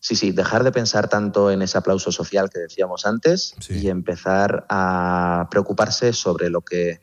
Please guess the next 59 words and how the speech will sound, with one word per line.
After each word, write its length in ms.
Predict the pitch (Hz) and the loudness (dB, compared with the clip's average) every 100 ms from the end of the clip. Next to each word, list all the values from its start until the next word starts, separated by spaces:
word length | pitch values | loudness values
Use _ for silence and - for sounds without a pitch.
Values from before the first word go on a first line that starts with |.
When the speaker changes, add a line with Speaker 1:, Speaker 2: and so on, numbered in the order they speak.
| _ | _
Speaker 1:
bueno, 180 | 85 - - | -4 -4 -6
realmente 460 | - 101 107 104 95 | 0 2 2 0 -2
importa, 360 | 90 120 120 - | 0 0 0 -6
¿no? 200 | 131 - _ | -8 -10 _
Que 280 | - 87 98 | -4 2 2
es, 180 | 107 - - - - - | 2 -4 -14 -20 -20 0
qué 140 | 104 | 2
es 80 | 104 | 4
lo 120 | 110 | 2
que 80 | 104 | 2
me 60 | 98 | 2
va 100 | 98 | 2
a 20 | |
garantizar 760 | 98 95 95 - 107 95 - - _ _ - | 2 -2 -4 2 2 2 -6 -20 _ _ -6
una 240 | 101 98 | 0 2
vida 200 | 95 98 | 2 2
mejor 300 | 95 90 95 | 2 0 0
a 60 | 92 | 2
día 200 | 95 87 | 2 4
de 140 | 90 | 4
hoy 160 | 95 87 | 2 2
y 40 | |
en 80 | 85 | -2
el 100 | 80 | -2
futuro. 580 | - 76 98 117 196 - _ _ _ | -6 0 4 4 2 -4 _ _ _
Y 120 | 101 117 | 2 2
esto 280 | 120 - | 2 -2
tiene 220 | 85 92 87 | -4 -4 -2
que 80 | |
ver 140 | 87 85 | -2 -2
con 180 | 85 80 | -4 -4
la 80 | |
salud, 400 | 78 - 90 123 - _ - | -6 -2 -2 -2 -6 _ -4
lo 100 | 82 | -4
primero, 440 | 87 87 90 131 | -4 -2 2 2
no 180 | 87 127 | 2 0
solamente 420 | 156 85 73 - | 0 -4 -6 -8
con 120 | - | -8
el 80 | 71 | -8
dinero, 340 | 71 76 - - | -8 -10 -12 -14
esto 180 | - 87 | -8 -4
tiene 220 | 90 87 | -2 0
que 60 | 95 | 0
ver 120 | 90 | 0
con 140 | 85 | -2
la 80 | 85 | -4
salud. 360 | 80 85 117 - - _ | 0 2 2 0 -12 _
Y 60 | 107 | -2
lo 100 | 104 | 0
segundo, 540 | 104 110 117 127 127 | 2 2 2 0 0
¿qué 160 | 104 104 | 0 0
es 140 | 107 | 0
esta 200 | - - | -4 -6
gente 320 | 92 104 107 | -2 0 0
que 80 | 87 | 0
tengo 200 | 85 98 | 0 0
a 20 | |
mi 120 | 104 101 | 0 0
alrededor, 600 | 90 87 87 92 113 | 0 0 2 4 2